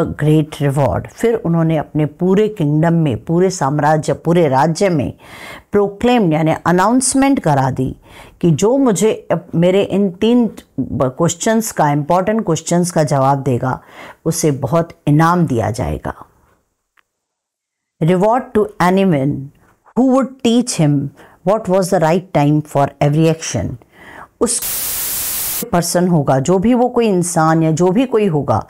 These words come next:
जो हमें ये सिखाएगा, जो हमें ये स-, सिखा के जाएगा कि कौन सा सही वक्त होता है कोई भी काम शुरू करने का। And who were the most necessary people, और कौन इंसान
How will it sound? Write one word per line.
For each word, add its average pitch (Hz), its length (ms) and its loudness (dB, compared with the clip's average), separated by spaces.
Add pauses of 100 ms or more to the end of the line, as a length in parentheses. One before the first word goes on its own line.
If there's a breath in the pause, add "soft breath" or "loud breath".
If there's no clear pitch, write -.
(440 loud breath)
जो 220 160 2
हमें 247 180 2
ये 214 240 2
सिखाएगा, 160 720 0
जो 151 180 0
हमें 196 260 2
ये 196 200 2
स-, - 320 -10 (120)
सिखा 185 380 -2 (100)
के 233 120 2
जाएगा 139 520 0 (500 loud breath)
कि 226 180 2 (200)
कौन 233 220 2
सा 269 240 -2
सही 220 300 0
वक्त 190 380 -4
होता 175 340 0
है 170 200 4 (260)
कोई 269 280 2
भी 247 180 2
काम 156 280 2
शुरू 147 320 0
करने 127 360 2
का। 127 260 -6 (580 loud breath)
And 165 160 4
who 202 200 4
were 247 220 2
the 196 120 0
most 190 360 0
necessary 160 560 2 (100)
people, 131 420 -2
और 156 240 -2 (120)
कौन 233 420 2
इंसान 160 560 2